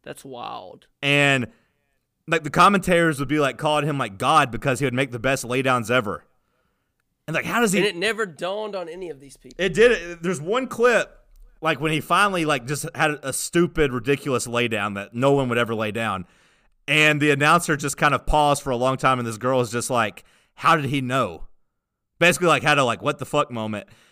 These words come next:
Speaker 2: So then they started researching it, and then it was, like, blatantly obvious what he was doing, like, once people started looking. He just, like, pretty much would put his cell phone in between his pants, like, in between his legs, and just, like, before every, like, play, he would, like, look down at the phone.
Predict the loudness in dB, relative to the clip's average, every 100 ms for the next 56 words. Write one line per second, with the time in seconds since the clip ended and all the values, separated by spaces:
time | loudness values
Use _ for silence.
0 | _ 0 2 2 2 4 4 2 2 2
1 | 2 0 -2 -2 -4 _ _ _ -4 0
2 | 0 0 -2 -2 -4 -4 -6 -2 -2 -2
3 | -4 0 0 2 0 0 0 -2 -2 -2
4 | -2 0 0 -4 -6 -6 -6 -4 -4 -2
5 | -2 -2 -4 -4 -4 -4 -4 -6 -6 -6
6 | -2 -2 -2 -2 -2 -4 -4 -6 -8 -8
7 | -10 -8 -8 -8 -10 -16 -20 _ _ _
8 | -10 -6 -2 -2 -4 -2 -2 -2 -4 -16
9 | _ _ _ -8 -4 -2 0 -2 -4 -8
10 | -2 0 0 0 -2 -2 _ _ _ -8
11 | -2 0 0 0 -2 -4 -6 -2 -2 -2
12 | -4 -4 -4